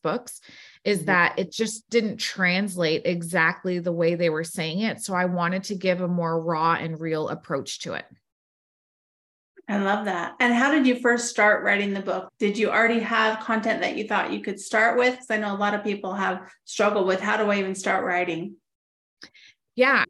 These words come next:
Speaker 1: love that you're asking this. And the truth is, I didn't want to write a book. <laughs> I really wanted nothing to do with it. But someone had approached me and said, "You really need to write a book." And the reason why is because just in conversations they would have with me, I would say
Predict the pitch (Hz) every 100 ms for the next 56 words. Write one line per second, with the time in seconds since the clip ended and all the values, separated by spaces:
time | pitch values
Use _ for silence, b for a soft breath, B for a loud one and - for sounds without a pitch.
0 | _ 190 202 233 330 240 190 165 220 -
1 | 262 208 196 - 208 196 202 - 269 285
2 | 220 302 196 185 202 190 175 170 156 135
3 | 165 - 214 - - 277 339 277 302 339
4 | 359 370 381 - 466 466 440 294 311 294
5 | 294 320 311 349 285 311 302 277 277 247
6 | 247 B B B B _ 254 247 - 254
7 | 247 262 269 254 220 - - 220 - -
8 | 196 175 143 - 180 180 - 185 175 175
9 | 175 180 226 185 190 185 170 160 165 156
10 | 165 208 190 190 196 196 208 214 - 202
11 | 190 180 202 214 202 190 175 170 180 170
12 | 165 - 175 190 175 175 175 - 254 269
13 | 349 285 - 214 202 185 175 180 185 202
14 | 190 185 165 165 170 160 180 185 170 170
15 | 202 185 165 165 - 170 170 170 - 190
16 | 214